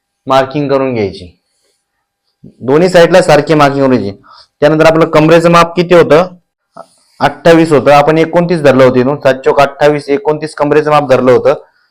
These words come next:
आणि आपण अर्धा इंच लूजिंग दिलं होतं कटिंगच्या वेळेस. म्हणजे इथे किती झालं आपलं? पावणे आठ.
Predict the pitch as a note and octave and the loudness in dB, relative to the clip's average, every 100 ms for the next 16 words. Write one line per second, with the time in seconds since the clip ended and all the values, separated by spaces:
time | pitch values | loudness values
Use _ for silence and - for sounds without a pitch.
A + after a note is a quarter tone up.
0 | - C3 D3 D#3 D3 C#3 D3+ D#3 D#3 D#3 | -8 -2 0 2 2 2 2 0 0 -2
1 | D3 D#3 C#3+ B2+ A#2+ A#2 A2+ A2+ G#2+ A2+ | 0 -2 0 2 2 0 -4 -6 -4 -2
2 | C3+ C#3+ _ _ _ - B2 C3+ C3+ D3+ | -2 -4 _ _ _ -10 -2 0 0 -2
3 | D#3 D#3+ D3 C#3+ D3 D3 C#3+ D3 B2+ G2 | 0 2 2 2 0 2 2 2 0 0